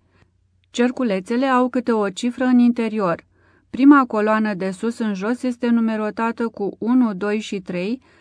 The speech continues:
iar a doua la fel cu patru, cinci și șase. Închei descrierea figurii opt.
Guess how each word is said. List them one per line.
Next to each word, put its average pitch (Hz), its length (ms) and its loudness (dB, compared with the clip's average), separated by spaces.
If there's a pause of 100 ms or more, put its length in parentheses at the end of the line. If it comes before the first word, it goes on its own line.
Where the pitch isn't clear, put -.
(160)
iar 240 260 0
a 202 140 2
doua 233 280 -2
la 233 180 0
fel 202 360 -2
cu 220 320 -8
patru, 214 380 0
cinci 240 340 -2
și - 160 -6
șase. 180 560 -4 (760)
Închei 226 400 -2
descrierea 233 640 -2
figurii 208 380 -6
opt. 180 380 -8